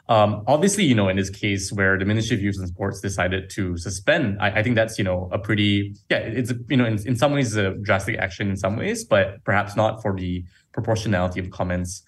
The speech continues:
she made. Uh, but the reason it's difficult for us to ascertain is because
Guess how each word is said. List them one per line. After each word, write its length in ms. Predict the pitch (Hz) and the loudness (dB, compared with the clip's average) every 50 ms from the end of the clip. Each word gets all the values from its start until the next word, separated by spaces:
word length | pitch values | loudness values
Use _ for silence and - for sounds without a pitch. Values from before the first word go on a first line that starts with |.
| _ _ | _ _
she 120 | - - 143 | -10 -6 -4
made. 380 | 151 220 196 117 - - - - - - - - - - | -2 0 0 -2 -2 -6 -10 -16 -20 -20 -20 -20 -12 -2
Uh, 340 | - 117 113 113 110 - 127 | 2 4 4 4 4 2 2
but 240 | 117 156 147 127 131 | 2 2 2 2 2
the 60 | 127 | 2
reason 380 | 127 170 226 247 277 226 143 - | 2 4 4 4 4 4 2 2
it's 220 | - 107 - - | 0 -2 -4 -2
difficult 400 | 113 131 127 - - - - - | 0 0 0 0 0 -2 -4 -2
for 100 | - 110 | -2 -2
us 120 | 98 - | -2 -2
to 100 | - - | -4 -10
ascertain 460 | - - - 104 98 - 147 156 139 110 | -12 -10 -8 -8 -6 -2 0 0 0 0
is 100 | 98 92 | -2 -4
because 340 | - 113 - 107 101 98 | -4 -4 -2 -2 -2 -4